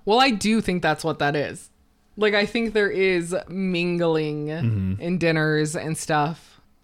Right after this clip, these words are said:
Speaker 1: But,
Speaker 2: I would
Speaker 1: like, you
Speaker 2: honestly
Speaker 1: can't
Speaker 2: tell
Speaker 1: tell
Speaker 2: you, I'm
Speaker 1: me that
Speaker 2: like,
Speaker 1: every person brings their wife.
Speaker 2: I would
Speaker 1: You
Speaker 2: make it a
Speaker 1: can't.
Speaker 2: joke. I'd be like, "Nah, my wife didn't wanna come. She's, like, partying at home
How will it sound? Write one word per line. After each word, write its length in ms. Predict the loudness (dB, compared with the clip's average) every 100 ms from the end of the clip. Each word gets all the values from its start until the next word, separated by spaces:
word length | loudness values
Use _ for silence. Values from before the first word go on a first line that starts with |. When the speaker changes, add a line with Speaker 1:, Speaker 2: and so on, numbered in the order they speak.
| _
Speaker 1:
But, 80 | 2
Speaker 2:
I 40 |
would 40 | 4
Speaker 1:
like, 60 | 6
you 40 |
Speaker 2:
honestly 300 | 6 6 6
Speaker 1:
can't 80 | 6
Speaker 2:
tell 120 | 6 6
Speaker 1:
tell 120 | 8
Speaker 2:
you, 60 | 8
I'm 60 | 8
Speaker 1:
me 40 |
that 200 | 8 6
Speaker 2:
like, 100 | 4
Speaker 1:
every 380 | 2 4 4 2
person 500 | 2 0 2 0 0
brings 280 | 2 2 2
their 180 | 2
wife. 460 | 4 2 -2 -10 -12 0
Speaker 2:
I 100 | 6
would 80 | 6
Speaker 1:
You 80 |
Speaker 2:
make 100 | 8 6
it 40 |
a 20 |
Speaker 1:
can't. 80 | 6
Speaker 2:
joke. 160 | 4 4
I'd 80 | 4
be 60 |
like, 220 | 4 4 2 -6 _ _ _
"Nah, 360 | -4 0 2 2
my 60 | 4
wife 160 | 2
didn't 140 | 4 2
wanna 160 | 2
come. 280 | 0 0 0
She's, 220 | 0 0
like, 280 | 2 2 0
partying 300 | -2 0 0
at 80 | 0
home 140 | 0